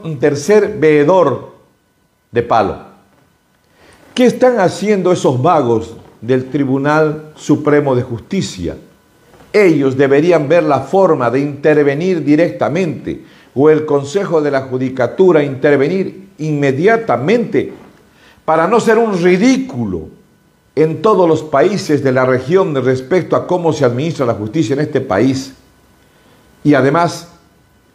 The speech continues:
simplemente <laughs> tienen que hacerlo definitivamente para salvarle el cuello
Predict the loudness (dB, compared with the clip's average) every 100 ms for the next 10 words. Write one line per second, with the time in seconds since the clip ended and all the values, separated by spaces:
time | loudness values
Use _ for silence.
0 | _ -8 -2 0 2 2 2 0 -4 -6
1 | -4 0 0 -2 -4 0 0 0 -6 -8
2 | -16 _ _ _ _ _ _ -2 0 0
3 | 0 2 2 0 -2 -2 0 0 0 0
4 | 0 0 2 0 0 -4 -6 -8 -20 _
5 | _ _ _ _ -4 -2 -2 0 2 2
6 | 2 -2